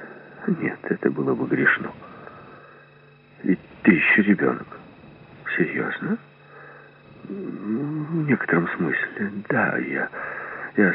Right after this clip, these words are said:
совсем другое хотел сказать. Но это уже не имеет значения. Неужели ты думаешь, что сможешь этой папкой завладеть и вывезти её за границу?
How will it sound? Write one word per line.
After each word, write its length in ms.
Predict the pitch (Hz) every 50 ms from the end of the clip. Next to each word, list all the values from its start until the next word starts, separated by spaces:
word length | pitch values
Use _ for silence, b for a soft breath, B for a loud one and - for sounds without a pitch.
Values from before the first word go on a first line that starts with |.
| -
совсем 220 | - 104 - 113 107
другое 300 | 104 117 107 110 101 95
хотел 280 | - 110 - 107 101 -
сказать. 480 | - - 120 113 - - 69 - - - - - B B B B B B B B B B B B B - - - -
Но 600 | - - - - - - - - - - 92 87
это 180 | 82 - 87 87
уже 200 | 82 80 78 73
не 140 | 76 73 71
имеет 240 | 71 71 71 67
значения. 680 | - 76 73 - - - - 67 - - - - - - - B B B B B B B - - - - - - - - - - - - - - - - - - - - - - - - _ _ _ _ _ _ _ _ _ _ _ _ _ - - - -
Неужели 440 | - 95 95 90 85 98 95 87 87
ты 140 | - - 85
думаешь, 380 | - 85 80 80 80 76 - - B B B B B B B B B B B B B -
что 380 | - - - - - - - - - -
сможешь 420 | - 87 85 82 76 78 76 80 78
этой 220 | 73 - 78 76
папкой 440 | - - 78 73 - - - 71 71 -
завладеть 680 | 78 71 71 76 76 71 78 82 82 - - - - - - - -
и 100 | - -
вывезти 540 | 80 - 78 76 73 73 - - - - -
её 180 | 78 78 73 71
за 60 | 78
границу? 580 | 73 - 80 82 73 62 55 - - - -